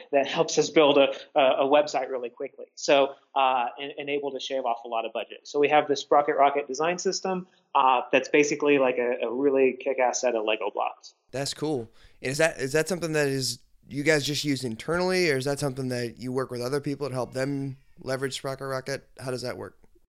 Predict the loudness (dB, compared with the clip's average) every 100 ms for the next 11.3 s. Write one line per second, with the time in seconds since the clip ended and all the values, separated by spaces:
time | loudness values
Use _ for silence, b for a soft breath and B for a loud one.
0 | _ _ _ _ 2 2 2 4 6 6
1 | 2 -6 0 0 2 2 2 -2 -4 -4
2 | 0 -2 2 4 4 2 -4 -6 -6 -4
3 | -2 0 2 2 4 2 2 -2 -4 -4
4 | -2 2 4 2 0 -6 -4 4 4 2
5 | 0 2 4 4 4 4 2 2 4 6
6 | 6 4 -2 -8 _ _ _ -8 -4 -4
7 | -6 _ _ _ -12 -8 -4 -4 -6 B
8 | B 0 0 0 -16 -4 2 4 4 0
9 | 0 2 2 2 2 2 2 0 0 -4
10 | -4 -2 -2 0 2 2 2 2 0 -2
11 | -4 -4